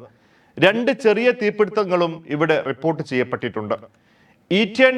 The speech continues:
തീപിടുത്തത്തിൽ വീട് നഷ്ടപ്പെട്ട ചിലർക്ക് തിരികെ പോകാൻ അനുമതി നൽകിയിട്ടുണ്ട്. എന്നാൽ പാരഡൈസ് പ്രദേശത്തുള്ളവർക്ക് എന്ന് തിരികെ പോകാൻ കഴിയുമെന്ന് അധികൃതർ വ്യക്തമാക്കുന്നില്ല. ലോസ് ഏഞ്ചൽസ് മേയർ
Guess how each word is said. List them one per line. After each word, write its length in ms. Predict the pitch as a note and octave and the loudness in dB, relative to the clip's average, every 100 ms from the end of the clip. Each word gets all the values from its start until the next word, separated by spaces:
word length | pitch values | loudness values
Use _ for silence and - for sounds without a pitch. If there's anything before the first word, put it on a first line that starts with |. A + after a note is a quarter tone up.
| - | -2
തീപിടുത്തത്തിൽ 600 | A3+ A3 G#3 A3+ A3+ A3 A#3 C#3+ C#3+ | -6 -4 0 0 2 -2 -2 -6 0
വീട് 240 | G3+ A3+ A3+ | 2 2 2
നഷ്ടപ്പെട്ട 440 | G3+ G#3+ F3 F#3+ G3 - | 0 -2 -2 -2 -2 0
ചിലർക്ക് 440 | F3 F#3+ F#3+ G3+ G3 E3+ | 2 2 2 -2 0 -2
തിരികെ 300 | E3+ G3 A3 | 0 2 2
പോകാൻ 280 | G3+ F3 F3+ D#3 C#3+ | 2 4 4 4 -2
അനുമതി 320 | E3 F3+ F3 | 0 -2 0
നൽകിയിട്ടുണ്ട്. 540 | E3 C#3+ C#3+ - A2 G#2+ - - _ _ - C#3+ | 0 0 -2 -4 -6 -6 -6 -20 _ _ -2 2
എന്നാൽ 200 | D#3+ D#3+ D#3 D3+ | 2 2 -4 -2
പാരഡൈസ് 600 | C#3+ E3 G3+ F#3+ G3+ G3 F#3 | 2 2 0 2 0 -2 -4
പ്രദേശത്തുള്ളവർക്ക് 960 | D#3 E3+ E3+ D#3+ D#3+ D3 D3 D3 C#3 C#3 C#3 _ - C3+ | -2 -2 -2 -6 0 2 2 0 -2 -2 -4 _ -2 0
എന്ന് 260 | D#3 G3 G#3+ G#3 | 2 4 2 2
തിരികെ 300 | D#3+ E3+ F#3+ E3 | -2 0 -2 0
പോകാൻ 280 | D#3 D#3 D3 - | 2 2 -2 -4
കഴിയുമെന്ന് 600 | C3+ D#3 D3+ C3+ B2+ A#2+ A#2 - - B2 | -2 -2 0 -2 0 -2 -4 -14 -4 -4
അധികൃതർ 500 | D3 D3 D3 C3 A#2 A#2 B2 | -2 -4 0 0 -2 -4 -6
വ്യക്തമാക്കുന്നില്ല. 760 | A#2+ D3 C3 A2+ A#2 A2 A2 - - _ _ _ _ _ _ - F3+ | -2 -2 0 -4 -6 -6 -2 -2 -4 _ _ _ _ _ _ 4 6
ലോസ് 280 | B3+ C4+ D4 | 6 6 2
ഏഞ്ചൽസ് 420 | C4+ C4+ C4 G3 | 4 2 0 -2
മേയർ 300 | G#3 G#3 G#3 | 2 4 4